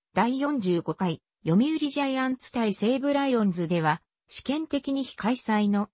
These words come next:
第三から五戦、西武ライオンズ球場に限りナイトゲームで実施。その評判が高かったこともあって、千九百九十五年、第四十六回、オリックスブルーウェーブ対ヤクルトスワローズ以後は、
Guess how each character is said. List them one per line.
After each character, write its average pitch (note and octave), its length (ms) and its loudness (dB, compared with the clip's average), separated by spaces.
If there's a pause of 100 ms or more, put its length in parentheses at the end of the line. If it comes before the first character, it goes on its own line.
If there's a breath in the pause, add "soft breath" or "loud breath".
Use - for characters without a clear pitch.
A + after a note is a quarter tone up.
(200)
第 B3+ 200 0
三 A#3 200 0
か G#3+ 120 0
ら G3+ 100 2
五 E3+ 140 0
戦、 F3 300 -4 (240)
西 C4+ 300 0
武 D4 100 -2
ラ C#4+ 120 0
イ C4+ 100 0
オ C4 100 0
ン B3 100 2
ズ B3 120 -2
球 C4 240 0
場 F#3+ 180 2
に F#3 140 0
限 A#3+ 360 -4
り F#3+ 120 2
ナ E3 140 2
イ B3 80 0
ト B3+ 160 -2
ゲ B3+ 180 0
ー A3+ 60 2
ム G3 120 2
で D#3+ 100 0
実 D3 180 -6
施。 - 340 -6 (440)
そ G#3+ 160 -2
の C#4+ 100 0
評 D4+ 240 0
判 C#4+ 240 -2
が C#4 120 -2
高 C#4+ 240 -6
か B3+ 120 -2
っ A3+ 60 -4
た F#3+ 180 -8
こ G3+ 140 -4
と A#3+ 120 -2
も F#3 180 2
あ F3 40 -2
っ F3+ 60 -6
て、 D#3+ 280 -4 (240)
千 D4+ 260 -2
九 A#3 220 0
百 F#3 220 -2 (100)
九 B3+ 240 -2
十 F#3 220 0
五 D#3 160 -2
年、 F3 300 -2 (220)
第 A#3+ 260 2
四 C#4+ 200 -2
十 F3+ 240 2
六 D3 240 0
回、 F3+ 320 -2 (300)
オ F3+ 60 4
リ C4+ 120 -2
ッ - 20 -20 (100)
ク - 80 -12
ス - 160 -6
ブ C#4 140 0
ル C4+ 80 0
ー C#4+ 140 -2
ウ - 20 -2
ェ C#4+ 180 0
ー C#4 60 -2
ブ C4+ 100 -4
対 A3 240 2
ヤ E3 140 0
ク - 120 -4
ル C#4 120 -4
ト C4+ 120 -2
ス C4 180 -4
ワ C4 140 2
ロ B3+ 140 2
ー G#3+ 60 2
ズ F3+ 160 0
以 A3 100 2
後 E3+ 140 0
は、 D3+ 180 2